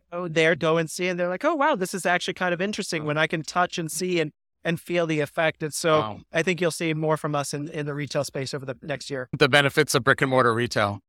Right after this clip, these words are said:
Speaker 1: Yeah,
Speaker 2: Like the,
Speaker 1: yeah.
Speaker 2: the
Speaker 1: Uh,
Speaker 2: power
Speaker 1: it's
Speaker 2: of what that means from a customer experience.
Speaker 1: It's, it's really powerful, right? Like, we've been a D T C company for ten years now, which is <laughs> pretty crazy. And I think that it'll still be a big part of our business. Don't get me wrong.
Speaker 2: Yeah.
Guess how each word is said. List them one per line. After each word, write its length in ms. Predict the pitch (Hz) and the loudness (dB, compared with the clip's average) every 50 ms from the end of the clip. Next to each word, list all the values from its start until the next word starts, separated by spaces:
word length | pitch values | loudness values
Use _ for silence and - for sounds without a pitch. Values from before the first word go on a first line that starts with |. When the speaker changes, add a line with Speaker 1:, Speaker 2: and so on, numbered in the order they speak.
| _ - | _ 4
Speaker 1:
Yeah, 180 | 202 240 254 - - | 4 4 4 4 -2
Speaker 2:
Like 100 | 135 - | -4 0
the, 60 | 196 | 4
Speaker 1:
yeah. 160 | 240 233 170 | 4 4 4
Speaker 2:
the 80 | 123 139 - 170 | 4 0 0 4
Speaker 1:
Uh, 60 | 175 | 6
Speaker 2:
power 240 | 170 139 143 143 139 | 8 8 8 8 6
Speaker 1:
it's 100 | 135 131 | 4 2
Speaker 2:
of 40 | 113 | 2
what 160 | 117 135 123 | 0 -2 -2
that 180 | - 139 127 120 | 0 2 0 2
means 380 | 127 139 143 135 120 113 107 - | 2 0 0 0 -2 -4 -8 -8
from 160 | - 143 135 | -6 -4 -4
a 80 | 127 110 | -4 -2
customer 360 | - 139 127 - - 135 117 | 0 -2 -2 -2 -4 -8 -8
experience. 720 | 110 95 - - 120 123 131 113 98 95 95 - - - | -8 -8 -6 -4 -2 -2 -2 -4 -6 -8 -10 -10 -8 -2
Speaker 1:
It's, 260 | 185 180 185 - - - | 0 0 0 -2 -4 -2
it's 240 | - 208 202 - - | -2 -2 -2 0 0
really 220 | 202 214 220 214 | 2 4 4 2
powerful, 500 | 202 - 165 143 131 131 131 - 147 139 | 2 0 -2 -2 -2 -2 -4 -4 -6 -2
right? 240 | 135 147 156 170 185 | 0 2 2 4 4
Like, 140 | 170 160 - | 2 0 0
we've 160 | 160 170 185 | 0 0 2
been 120 | 165 185 175 | 2 2 0
a 80 | 170 | 0
D 160 | 147 165 165 - | -2 -4 -8 -6
T 100 | - 165 | -6 -8
C 160 | - - 170 | -6 -6 -6
company 320 | - - 165 151 170 165 | -2 -2 0 0 0 -2
for 140 | 156 - 156 | -2 -4 -6
ten 280 | - - 165 165 160 156 | -6 -2 -2 -2 0 0
years 280 | 151 147 151 147 - | -2 -2 -4 -4 -4
now, 180 | 175 170 180 185 _ _ _ _ _ _ _ | -6 -6 -6 -6 _ _ _ _ _ _ _
which 120 | - 160 - | -6 -4 -2
is 160 | - - - - | -2 -4 0 0
<laughs> 360 | 226 - _ _ _ _ _ | 0 0 _ _ _ _ _
pretty 200 | - 196 185 185 | 2 2 2 2
crazy. 340 | - - 175 165 170 160 196 | 2 4 4 4 4 4 2
And 100 | 180 165 | 2 2
I 60 | 156 | 2
think 220 | - 185 190 160 | 2 0 0 2
that 100 | - 175 | 2 2
it'll 180 | 151 156 160 160 | 2 2 -2 -2
still 260 | - - - 170 165 151 | -6 -4 -2 0 0 2
be 120 | 160 160 | 2 0
a 60 | 147 | 0
big 220 | 135 151 165 151 - | 0 -2 -4 -4 0
part 200 | - 156 151 151 | 2 2 2 2
of 80 | 139 | 2
our 120 | 147 139 131 | 0 -2 -2
business. 340 | - 143 139 160 165 151 | -2 -6 -4 -4 -6 -6
Don't 220 | - - 151 147 - | -4 -4 -4 -4 -4
get 100 | 160 147 | -6 -6
me 140 | 143 147 143 | -4 -6 -4
wrong. 400 | 139 143 143 143 160 190 196 185 | -2 -2 0 0 -2 -2 -4 -8
Speaker 2:
Yeah. 80 | - | -12